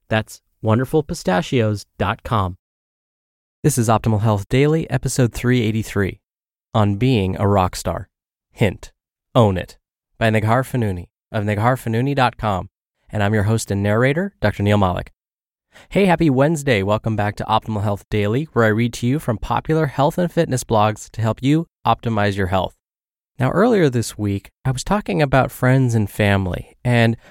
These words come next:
whether or not they support you in your health goals, especially.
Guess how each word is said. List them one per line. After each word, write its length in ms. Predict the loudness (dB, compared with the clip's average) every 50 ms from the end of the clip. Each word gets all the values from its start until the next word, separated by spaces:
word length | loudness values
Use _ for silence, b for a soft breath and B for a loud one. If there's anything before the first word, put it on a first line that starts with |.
| b b
whether 260 | 2 2 2 4 4 2
or 20 |
not 220 | 2 2 0 0
they 140 | -2 -4 -4
support 520 | -4 -6 -10 -12 -14 -6 -2 -2 -2 -2 -2
you 340 | -2 -2 -2 -2 -2 -6 -10 _
in 180 | -2 0 2 2
your 320 | 2 4 2 2 0 -2 _ _
health 280 | 2 2 2 2 0
goals, 280 | -6 -6 -6 -6 -6 -8
especially. 600 | -8 -8 -2 0 0 0 0 -2 -8 -8 -8